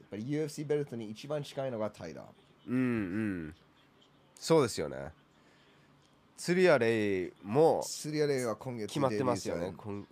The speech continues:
Speaker 2: 今月。
Speaker 1: で、中村凛也も九月に復帰できるって言ってるから。
Speaker 2: はい。
Speaker 1: ね、朝倉海も今年デビューするでしょ。
Speaker 2: そうですよね。
Speaker 1: あと
Speaker 2: でも、
Speaker 1: 堀口も、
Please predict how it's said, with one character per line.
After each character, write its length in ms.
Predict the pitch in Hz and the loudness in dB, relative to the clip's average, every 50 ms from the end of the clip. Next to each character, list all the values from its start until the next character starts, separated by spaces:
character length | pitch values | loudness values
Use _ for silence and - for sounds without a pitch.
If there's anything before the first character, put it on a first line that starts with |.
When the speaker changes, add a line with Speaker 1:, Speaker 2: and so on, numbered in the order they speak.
| - | -18
Speaker 2:
今 100 | 95 95 | -18 -16
月。 320 | 92 90 85 - - 78 78 | -16 -18 -18 -16 -14 -12 -10
Speaker 1:
で、 80 | 78 | -8
中 220 | 95 113 117 143 143 | -8 -6 -6 -6 -4
村 160 | 147 143 139 | -4 -4 -6
凛 160 | 139 139 135 | -6 -6 -6
也 80 | 120 101 | -6 -6
も 80 | 92 87 | -6 -8
九 140 | - 123 | -8 -6
月 180 | 113 107 101 - | -6 -6 -6 -8
に 120 | 87 87 85 | -10 -12 -12
復 200 | - - - - - | -14 -18 -20 -18 -14
帰 80 | 90 | -12
で 100 | 85 87 | -12 -12
き 100 | - - 87 | -12 -12 -14
る 40 | |
っ 20 | 76 | -14
て 40 | 73 - | -14 -16
言 80 | 76 76 | -18 -18
っ 20 | |
て 160 | - - 73 | -16 -18 -18
る 60 | 69 67 | -18 -18
か 100 | - 65 | -18 -18
ら。 180 | 65 65 62 58 | -16 -16 -16 -12
Speaker 2:
は 260 | - 110 123 117 101 87 | -6 0 2 2 2 2
い。 160 | 76 73 82 82 - _ _ _ _ _ _ _ _ _ _ _ - | 0 -4 -8 -12 -18 _ _ _ _ _ _ _ _ _ _ _ -10
Speaker 1:
ね、 180 | 117 117 110 95 - - | -8 -8 -8 -8 -10 -10
朝 180 | - 131 - 143 | -8 -8 -6 -4
倉 140 | 151 151 147 | -2 -2 0
海 180 | - 165 151 | 0 0 -2
も 100 | 113 101 | -2 -4
今 140 | - - 110 | -8 -12 -10
年 300 | 107 110 - - 107 101 | -10 -10 -8 -8 -8 -6
デ 120 | 92 104 | -6 -6
ビ 100 | 92 92 | -6 -6
ュ 20 | 87 | -8
ー 40 | 76 | -8
す 120 | - 80 | -10 -12
る 100 | 73 65 | -14 -14
で 60 | 58 | -14
し 100 | - - - | -12 -10 -6
ょ。 40 | |
Speaker 2:
そ 300 | - - 156 156 151 151 | -2 2 4 6 6 6
う 20 | 143 | 4
で 100 | 123 117 | 2 0
す 140 | - - 107 | -2 -4 -4
よ 100 | 90 82 | -4 -4
ね。 340 | 82 78 80 82 80 65 - - - - _ _ _ _ _ _ _ _ _ _ _ _ _ _ _ _ - - | -4 -4 -4 -4 -6 -6 -10 -14 -20 -20 _ _ _ _ _ _ _ _ _ _ _ _ _ _ _ _ -20 -14
Speaker 1:
あ 40 | - | -12
と 80 | - | -4
Speaker 2:
で 140 | 117 151 175 | 2 4 6
も、 300 | 180 180 175 170 165 156 | 8 10 10 10 10 8
Speaker 1:
堀 80 | 139 127 | 6 4
口 200 | 123 113 98 98 | -2 -6 -6 -4
も、 140 | 101 104 98 | -6 -6 -8